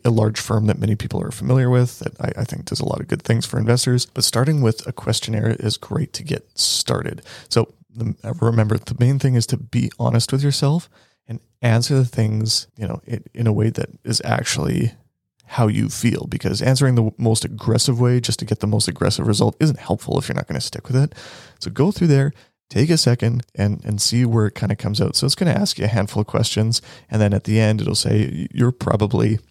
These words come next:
an eighty twenty or maybe even a hundred percent stocks, or maybe only twenty percent stocks and eighty percent bonds."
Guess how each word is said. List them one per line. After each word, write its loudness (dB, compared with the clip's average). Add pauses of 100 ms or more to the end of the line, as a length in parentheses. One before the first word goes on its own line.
(120)
an -2 (100)
eighty 2
twenty 2
or 0
maybe 2
even 0
a 2
hundred 0
percent -2
stocks, -2
or -6
maybe 0 (100)
only 0 (120)
twenty 0
percent 0
stocks 2
and -2
eighty 2
percent 0
bonds." -4